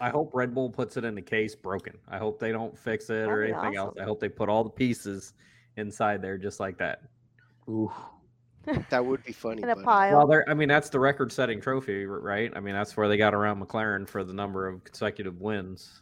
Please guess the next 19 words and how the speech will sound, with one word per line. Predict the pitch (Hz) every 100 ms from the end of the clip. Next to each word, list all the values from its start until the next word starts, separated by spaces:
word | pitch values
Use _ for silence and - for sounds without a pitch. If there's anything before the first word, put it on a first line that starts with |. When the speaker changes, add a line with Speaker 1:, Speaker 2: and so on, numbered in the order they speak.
| _ -
Speaker 1:
So. | 90 87
Speaker 4:
Well, | - 226 254 269
I, | 285 339
you | 285 302
know, | 339 359 339 311
we, | 311
I, | 262 254
I | 262 - -
briefly | 320 147
Speaker 3:
Record | 160 170
was | 165
Speaker 4:
discussed | 170 165
it |
Speaker 3:
broken. | 170 190 294
Speaker 4:
in | 262
the | 247
open, | 254 262 226
Heiner. | 180 185 190 196 196
I, | 208